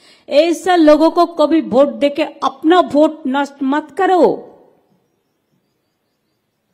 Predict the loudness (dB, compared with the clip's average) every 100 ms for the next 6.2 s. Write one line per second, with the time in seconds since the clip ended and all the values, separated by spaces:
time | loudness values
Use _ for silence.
0 | _ _ _ -10 -4 -2 0 -2 -2 -4
1 | -2 0 -2 -2 -6 -14 _ _ _ _
2 | _ _ _ -8 -6 -4 -4 -2 -2 -2
3 | -4 -2 0 0 -2 -4 -8 -6 -4 -4
4 | -4 -4 -4 -4 -6 -4 -2 -2 -6 -6
5 | -4 -4 -4 -2 -2 -2 -2 -4 -4 -8
6 | -10